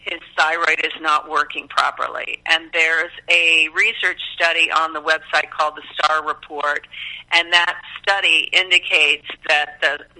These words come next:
natural desiccated thyroid, which is the natural thyroid hormone that most patients are denied,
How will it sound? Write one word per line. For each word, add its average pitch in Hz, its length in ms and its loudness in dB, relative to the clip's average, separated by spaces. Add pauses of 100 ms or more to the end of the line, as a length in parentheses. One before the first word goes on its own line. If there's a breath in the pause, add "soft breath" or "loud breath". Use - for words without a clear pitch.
natural 180 460 0
desiccated 170 600 0 (100)
thyroid, 156 460 2
which 151 200 -8
is 147 120 -8 (100)
the 156 60 -6
natural 156 540 0
thyroid 160 480 0 (100)
hormone 147 680 -2 (480 loud breath)
that 170 120 0 (100)
most 185 280 -2
patients 190 520 -2
are 165 120 2
denied, 170 680 0